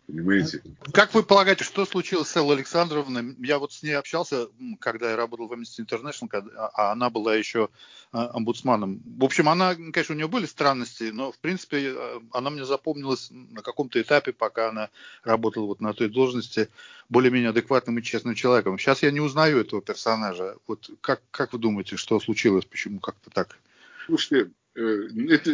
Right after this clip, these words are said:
Speaker 1: в общем, это известно давно, что власть — это самый страшный разрушительный наркотик, и слабых людей,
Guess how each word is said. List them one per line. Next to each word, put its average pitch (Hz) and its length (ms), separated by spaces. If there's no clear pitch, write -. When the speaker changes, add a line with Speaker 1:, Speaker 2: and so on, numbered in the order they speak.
Speaker 1:
в 143 80
общем, 127 280
это 120 240
известно 110 460
давно, 139 580
что 98 300
власть — 113 540
это 104 520
самый 110 420
страшный 101 560
разрушительный 101 600
наркотик, 110 760
и 90 220
слабых 104 460
людей, 104 500